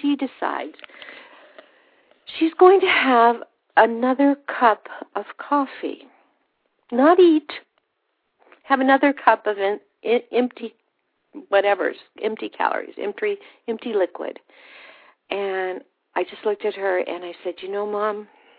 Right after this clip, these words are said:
let, if you do not fix yourself a bowl of cereal, then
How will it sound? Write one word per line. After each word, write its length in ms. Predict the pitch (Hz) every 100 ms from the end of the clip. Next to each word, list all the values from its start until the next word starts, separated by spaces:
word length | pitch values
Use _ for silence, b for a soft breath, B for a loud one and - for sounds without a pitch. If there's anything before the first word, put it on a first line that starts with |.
| b b _ _ _ _ _ _ _ _ _ b b b b b b _ _ - _ _ _ _ _
let, 340 | 180 185 190 -
if 220 | 196 -
you 100 | 233
do 100 | 233
not 360 | 208 170 160 - -
fix 140 | 175 - -
yourself 420 | 165 - 143 139
a 40 | -
bowl 300 | - 76 -
of 80 | - -
cereal, 340 | 247 233 214 -
then 140 | 170